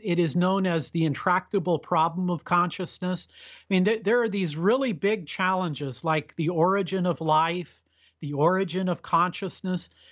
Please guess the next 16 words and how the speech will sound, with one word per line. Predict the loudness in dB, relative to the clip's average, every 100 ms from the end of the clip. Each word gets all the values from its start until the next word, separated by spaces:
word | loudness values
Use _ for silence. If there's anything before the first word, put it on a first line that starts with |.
| -20 _ _ -4
These | 2 2 2
are | 2
not | 2 2 0 -4
easy. | -6 -4 -4 -4 -4
They're, | 0 -2 0
they're | 0 2
not | 2 0 -2
easy | -4 -4 -4
for | -4 -4 -4 0
any | 0 0
worldview | 2 2 2 0 0 0 0 0
to, | 0 0
you | 2 2
know, | 2 0
easily | 2 2 2 2 2 2
explain. | 0 -6 -2 0 0 2 0